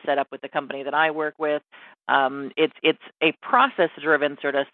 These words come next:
cybersecurity model as well as a technology-driven one, 'cause it's ensuring that people are aware that, that your login's being used, uh, and you have to confirm that it's being used. Um, you know, this, they made a huge announcement about this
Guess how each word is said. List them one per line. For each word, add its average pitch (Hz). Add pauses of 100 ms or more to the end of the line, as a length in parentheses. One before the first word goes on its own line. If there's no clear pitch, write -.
(160)
cybersecurity 143
model 135
as 139
well 143
as 135
a 135
technology-driven 131
one, 131
'cause 139
it's 135
ensuring 147
that 143 (320)
people 175
are 143
aware 147
that, 131 (100)
that 135
your 135
login's 160
being 131
used, 123 (400)
uh, 131
and 143
you 143
have 135
to 139
confirm 135
that 120
it's 120 (160)
being 120
used. 117 (340)
Um, 156 (220)
you -
know, 247
this, 330 (200)
they 254
made 330
a 311
huge 427
announcement 147
about 143
this 143